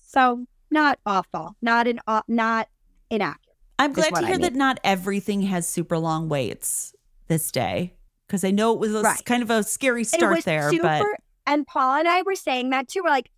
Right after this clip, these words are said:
Speaker 1: "For how busy it is, the waits are, besides, like, Buzz Lightyear being sixty," which actually I feel like have been kind of normal lately. Besides that, the waits weren't, a-,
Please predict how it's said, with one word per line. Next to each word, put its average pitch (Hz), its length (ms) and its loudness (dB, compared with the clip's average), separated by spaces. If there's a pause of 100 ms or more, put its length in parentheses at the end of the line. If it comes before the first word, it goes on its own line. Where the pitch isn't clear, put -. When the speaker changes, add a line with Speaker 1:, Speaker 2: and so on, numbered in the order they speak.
Speaker 1:
"For 277 340 0
how 269 280 0
busy 285 540 -2
it 208 80 -2
is, 185 380 -4 (340)
the 254 180 0
waits 269 380 0 (120)
are, 269 260 2
besides, 277 580 2
like, 320 180 -2
Buzz 254 220 2
Lightyear 240 340 -2
being 240 220 -4
sixty," - 500 -4
which 214 140 -6 (100)
actually 349 300 0
I 247 60 2
feel 277 200 0
like 262 140 0
have 208 80 -4
been 196 160 -6
kind 254 280 -2
of 208 100 -4
normal 202 500 -2
lately. 170 600 -6 (320)
Besides 320 540 0
that, 269 280 2
the 254 80 -4
waits 285 340 -6
weren't, 262 580 0 (340)
a-, 269 140 0